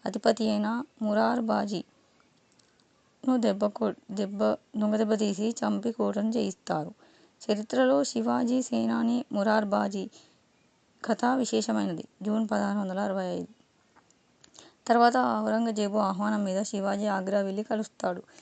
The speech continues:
కానీ ఔరంగజేబు శివాజీని గౌరవించకుండా అవమానపరిచి, గృహ నిర్బంధం చేసి శివాజీని చంపేయాలని ప్రయత్నిస్తాడు. శివాజీ తాను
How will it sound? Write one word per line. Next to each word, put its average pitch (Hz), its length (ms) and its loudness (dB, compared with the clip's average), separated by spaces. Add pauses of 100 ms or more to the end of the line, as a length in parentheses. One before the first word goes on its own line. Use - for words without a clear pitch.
(260)
కానీ 214 280 0
ఔరంగజేబు 208 640 -2
శివాజీని 202 520 -2
గౌరవించకుండా 196 840 -2
అవమానపరిచి, 208 880 -4 (480)
గృహ 214 180 0
నిర్బంధం 214 540 0
చేసి 202 340 -4
శివాజీని 226 480 -4
చంపేయాలని 220 640 -2
ప్రయత్నిస్తాడు. 185 760 -4 (680)
శివాజీ 240 440 2
తాను 226 460 -2